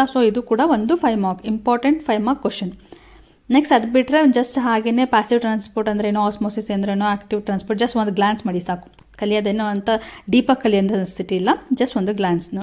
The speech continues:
ಇಟ್ಕೊಂಡಿರಿ. ನೆಕ್ಸ್ಟ್ ಸೆಲ್ ವಾಲ್ ಬಗ್ಗೆ ಅಷ್ಟೇನು ಇಂಪಾರ್ಟೆಂಟ್ ಇಲ್ಲ. ನೆಕ್ಸ್ಟ್ ಎಂಡೋ ಮೆಂಬ್ರೇನ್ ಸಿಸ್ಟಮ್ ಇದೆಯಲ್ಲ, ಇದು ಸ್ವಲ್ಪ ನೀವು ನೋಡ್ಕೊಳ್ಬೇಕಾಗುತ್ತೆ.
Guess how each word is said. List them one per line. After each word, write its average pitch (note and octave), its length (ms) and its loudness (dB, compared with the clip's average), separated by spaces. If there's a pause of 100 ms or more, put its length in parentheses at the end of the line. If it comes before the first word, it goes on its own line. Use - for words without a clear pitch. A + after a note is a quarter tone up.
ಇಟ್ಕೊಂಡಿರಿ. E3 420 -4 (640)
ನೆಕ್ಸ್ಟ್ C4 220 -2
ಸೆಲ್ B3 300 2
ವಾಲ್ B3 260 4
ಬಗ್ಗೆ A3 320 0
ಅಷ್ಟೇನು A3 460 0
ಇಂಪಾರ್ಟೆಂಟ್ G#3 580 -2
ಇಲ್ಲ. A3+ 200 0 (1400)
ನೆಕ್ಸ್ಟ್ D4 260 2
ಎಂಡೋ C#4+ 300 6
ಮೆಂಬ್ರೇನ್ C4 340 8
ಸಿಸ್ಟಮ್ G#3+ 360 0
ಇದೆಯಲ್ಲ, G#3 260 2 (120)
ಇದು A#3 140 -4
ಸ್ವಲ್ಪ C4 280 4
ನೀವು C4+ 140 6
ನೋಡ್ಕೊಳ್ಬೇಕಾಗುತ್ತೆ. F#3 680 -2